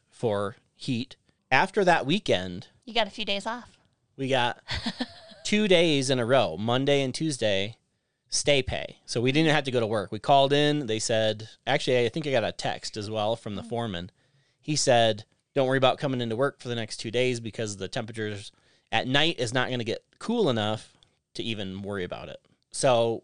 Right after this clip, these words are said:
Speaker 1: we didn't have to go in in the morning, um, had both days off, got paid for it. We got paid four hours of stay pay for those two days each.
Speaker 2: Mm-hmm.
Speaker 1: And then after that,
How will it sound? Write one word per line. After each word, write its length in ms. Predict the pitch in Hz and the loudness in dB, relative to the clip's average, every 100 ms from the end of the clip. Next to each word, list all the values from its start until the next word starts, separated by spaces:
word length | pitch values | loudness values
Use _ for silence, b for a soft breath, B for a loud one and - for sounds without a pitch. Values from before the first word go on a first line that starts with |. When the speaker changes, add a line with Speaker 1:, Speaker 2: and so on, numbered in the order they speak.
| - | -8
Speaker 1:
we 120 | 120 | -4
didn't 120 | 120 | -4
have 100 | 123 | -4
to 60 | 110 | -2
go 140 | 117 | -2
in 100 | 120 | -2
in 60 | 110 | -2
the 60 | |
morning, 400 | 117 160 180 185 190 _ - | 0 2 2 -2 -8 _ -8
um, 360 | 113 110 107 | -6 -4 -4
had 240 | 107 117 107 | -4 -2 2
both 180 | 135 135 | 2 4
days 220 | 139 127 | 2 4
off, 300 | 135 139 135 | 4 4 2
got 160 | 120 - | -4 -2
paid 240 | 131 131 | -4 -4
for 200 | 127 123 | 0 2
it. 80 | 117 | 2
We 80 | 120 | 0
got 140 | - | -2
paid 260 | 135 117 110 _ | -2 -4 -6 _
four 280 | 143 143 143 | 0 4 6
hours 300 | 117 120 123 | 4 2 -2
of 80 | |
stay 220 | - 107 92 | -4 -2 -2
pay 220 | 92 101 | -4 -6
for 180 | - 101 | -6 -6
those 240 | 98 101 | -6 -6
two 160 | - 117 | -8 -4
days 340 | 95 104 - | -4 -4 -8
each. 180 | 110 110 | -8 -8
Speaker 2:
Mm-hmm. 160 | 247 262 - _ - | -10 -14 -16 _ -10
Speaker 1:
And 140 | 127 143 | -2 2
then 440 | 165 156 135 139 - | 4 4 2 0 -2
after 280 | 151 139 151 | -2 -2 2
that, 320 | 147 143 - | 4 4 0